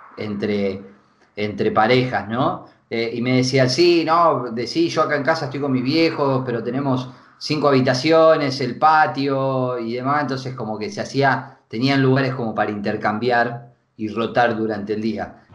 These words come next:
Digo, "Sí, a mí me llegaba a agarrar con alguien acá dentro del departamento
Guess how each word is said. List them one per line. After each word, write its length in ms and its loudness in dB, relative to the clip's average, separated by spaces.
Digo, 120 -6
"Sí, 160 -4
a 60 2
mí 100 -2
me 120 -2
llegaba 340 0
a 80 2
agarrar 240 -2
con 160 -6
alguien 220 -2
acá 240 -2
dentro 220 -4
del 80 2
departamento 920 2